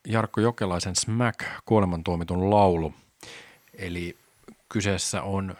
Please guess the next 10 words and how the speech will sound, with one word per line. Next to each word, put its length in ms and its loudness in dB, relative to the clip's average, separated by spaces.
tietyllä 480 -4
tapaa 400 -4
tämmönen 600 -8
kulttuuriteko, 880 -2
eli 260 -6
kahdeksankymmentäluvulla 920 -2
vaikuttanut 600 -2
Smack-orkesteri, 1080 0
niin 200 -6
heidän 280 0